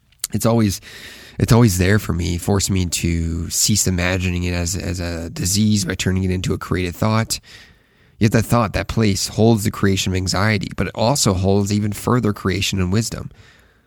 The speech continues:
So, I persist with that thought of oblivion. I persist in fighting off depersonalization and derealization within that space. But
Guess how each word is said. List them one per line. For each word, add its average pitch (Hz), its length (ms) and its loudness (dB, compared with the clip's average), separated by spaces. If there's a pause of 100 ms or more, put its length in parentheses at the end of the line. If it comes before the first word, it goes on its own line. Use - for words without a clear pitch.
(240)
So, 98 440 -2 (1000)
I 104 80 -8
persist - 640 0 (180)
with 98 180 -4
that - 180 -2
thought 87 320 -2
of 92 60 -2
oblivion. 90 500 -4 (240)
I - 120 -4
persist - 800 2 (220)
in 85 160 -2
fighting 92 560 0
off 87 480 -4 (320)
depersonalization 92 880 0
and 87 100 -2
derealization 90 720 -2
within 90 240 -2
that 85 160 -4
space. - 520 -2 (1900)
But 123 400 2